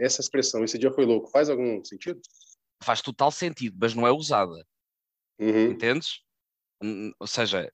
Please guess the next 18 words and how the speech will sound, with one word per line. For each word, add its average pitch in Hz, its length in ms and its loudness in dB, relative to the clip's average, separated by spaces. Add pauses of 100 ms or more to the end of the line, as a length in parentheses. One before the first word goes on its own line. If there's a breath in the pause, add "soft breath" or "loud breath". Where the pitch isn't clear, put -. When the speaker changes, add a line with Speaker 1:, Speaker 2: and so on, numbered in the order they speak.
Speaker 2:
é 92 180 -4
perce-, 147 340 0
é, 127 60 2 (260)
é 113 60 -6
perfeitamente 135 460 -4
perceptível 151 640 -2 (440)
que 139 100 0
a 131 40 4
tua 139 220 2
página 151 460 0 (100)
é 101 280 4 (480)
remeter 127 600 0 (420)
a 127 380 4
um 131 180 2
dia 135 200 -2
que - 80 -20
foi 143 120 -4
absolutamente 139 540 -6